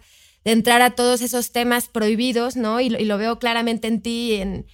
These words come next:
en, en otros escritores que me encantan y, y que luego me pregunto, y por supuesto que hay cine que se atreve, ¿no? Por supuesto que hay películas que,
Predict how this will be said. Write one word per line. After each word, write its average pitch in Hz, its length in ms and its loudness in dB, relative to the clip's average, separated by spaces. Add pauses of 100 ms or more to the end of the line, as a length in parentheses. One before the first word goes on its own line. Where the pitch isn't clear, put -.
(240)
en, 214 240 -2
en 214 100 -2
otros 226 220 -6
escritores 208 420 -8
que 202 100 -6
me 196 80 -4
encantan 208 560 -2
y, 180 220 -6 (460)
y 240 120 -4
que 254 120 4
luego 262 140 6
me 285 140 2
pregunto, 240 720 0
y 247 100 -2
por 233 120 -2
supuesto 277 440 -2
que 269 80 -4
hay 262 80 -2
cine 254 360 -2
que 214 100 -8
se 190 100 -4
atreve, 202 360 -4
¿no? 202 140 -4
Por 202 100 -8
supuesto 226 400 -8
que 226 80 -4
hay 220 200 -2
películas 214 560 -2
que, 180 280 -10